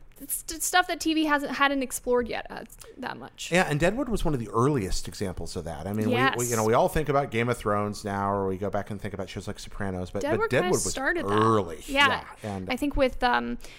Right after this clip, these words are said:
Speaker 1: Deadwood, it was, like, their first foray into something a bit more, you know,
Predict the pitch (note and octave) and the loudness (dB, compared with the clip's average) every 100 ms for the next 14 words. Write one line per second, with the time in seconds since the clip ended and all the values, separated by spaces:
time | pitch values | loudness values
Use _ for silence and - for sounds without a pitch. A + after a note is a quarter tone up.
0 | - A#3 B3+ D#4 C4 A3 A#3 B3 A#3+ A#3 | -10 0 4 4 4 2 2 2 0 -2
1 | A#3+ - B3 - A#3+ B3 A#3+ A#3+ A#3+ A#3 | -2 0 0 2 2 2 2 0 -4 -6
2 | A#3+ A3+ A#3 A#3 A3+ C4 B3 A#3+ B3 - | -6 -6 -4 -6 -2 -2 -2 -4 -4 -6
3 | B3 - | -8 -8